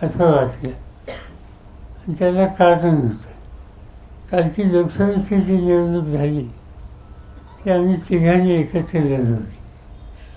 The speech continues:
ती एकत्र लढवत असताना डावे, त्याच्यात सीपीआय, सीपीएम, शेतकरी कामगार पक्ष हे येतात.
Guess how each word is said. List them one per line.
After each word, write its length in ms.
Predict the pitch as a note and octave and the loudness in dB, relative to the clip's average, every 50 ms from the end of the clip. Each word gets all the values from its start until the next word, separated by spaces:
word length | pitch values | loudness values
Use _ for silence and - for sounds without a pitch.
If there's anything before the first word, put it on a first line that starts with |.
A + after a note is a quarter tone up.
| - - - - - - - - - - - - - - - - | -20 -20 -20 -20 -20 -20 -20 -20 -20 -20 -20 -20 -20 -20 -12 -4
ती 200 | - G3 G3 F#3+ | 0 2 4 4
एकत्र 380 | F3 E3+ - G#3 G3 G3 - G#3 | 4 2 0 -2 -2 -2 0 0
लढवत 540 | F#3+ F3+ E3+ E3 D#3+ D#3+ F#3 F#3+ F3+ - - | 0 2 2 0 0 2 0 0 0 0 0
असताना 640 | E3+ D#3 - - F3 E3 D#3 D#3+ D3+ C3+ B2 A#2+ B2 - - - - - - - - - - - - - - - - - - - - - - - - - - - - - - - - - - - - | 0 0 0 0 2 2 2 2 0 0 -2 -4 -6 -10 -12 -18 -20 -20 -20 -20 -20 -20 -20 -20 -20 -20 -20 -20 -20 -20 -20 -20 -20 -20 -20 -20 -20 -20 -20 -20 -20 -20 -20 -20 -20 -20 -18 -10 -6
डावे, 640 | F#3 D#3+ D3 D3+ D#3 D#3 D#3 D#3+ F3+ F#3 G3 G3+ G3 F#3+ - - - - - - - - - - - - - - - - - - - - | -4 -2 0 2 2 2 2 2 2 2 2 0 -2 -6 -10 -14 -20 -20 -20 -20 -20 -20 -20 -20 -20 -20 -20 -20 -20 -20 -20 -14 -10 -6
त्याच्यात 320 | F#3 E3+ - - F#3 E3 | -6 -6 -4 -4 -4 -4
सीपीआय, 760 | E3 - - - E3+ E3 D3+ B2+ - - F#3 F3 F3+ F#3 F3+ | -4 -4 -6 -4 -2 -2 -2 -2 -2 0 2 2 2 2 0
सीपीएम, 760 | E3+ - - E3+ D#3 C#3+ B2 - - F3 E3 E3 F3 F3+ F3 F3 F3 - - - - - - - - - - - - - - - - - - - - | -2 -4 -2 -2 -2 -2 -2 -2 0 2 4 4 4 2 0 -4 -8 -12 -16 -18 -18 -18 -18 -20 -20 -20 -20 -20 -20 -20 -20 -20 -20 -20 -14 -8 -2
शेतकरी 520 | - E3+ D#3+ - - - F3+ E3+ E3+ E3 E3 | 0 0 0 0 -2 -2 -2 0 0 0 2
कामगार 640 | E3+ D#3+ D3+ D#3 D#3+ D#3+ D#3+ D3+ B2 A2+ D#3+ E3 | 2 2 4 4 2 2 2 0 0 -2 -2 -2
पक्ष 200 | D#3+ E3 - - F3+ E3+ E3+ E3+ - - - - - - - - - - - - - F#3+ | -2 -2 -4 -6 -6 -4 -6 -6 -12 -16 -20 -20 -20 -20 -20 -20 -20 -20 -20 -8 -4 -2
हे 220 | F#3 F3+ F3 E3 | 0 2 2 2
येतात. 300 | C#3+ B2 - - D3 C#3+ | 0 0 -2 -6 -10 -10